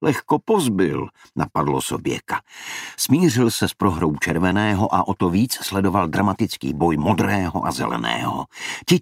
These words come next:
teď výjížděli do pátého kola a už nešlo jen o to, kdo koho předjede. Oba vozatajové zřejmě měli nějaké nevyřízené účty z minula.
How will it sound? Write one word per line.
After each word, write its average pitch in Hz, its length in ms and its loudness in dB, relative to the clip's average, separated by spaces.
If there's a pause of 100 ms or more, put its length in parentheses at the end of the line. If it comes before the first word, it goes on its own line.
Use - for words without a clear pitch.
teď - 200 -2
výjížděli 107 520 2
do 98 220 0
pátého 120 520 0
kola - 380 -4 (280)
a 92 160 0
už - 140 0
nešlo 110 360 0
jen 76 180 2
o - 160 0
to, - 120 -2
kdo 80 220 0
koho 78 260 0
předjede. 71 600 -2 (280)
Oba 113 240 4
vozatajové 101 800 2
zřejmě 98 480 2
měli 92 260 4
nějaké 90 460 2
nevyřízené 85 880 2
účty 101 440 2
z 87 60 0
minula. 123 520 4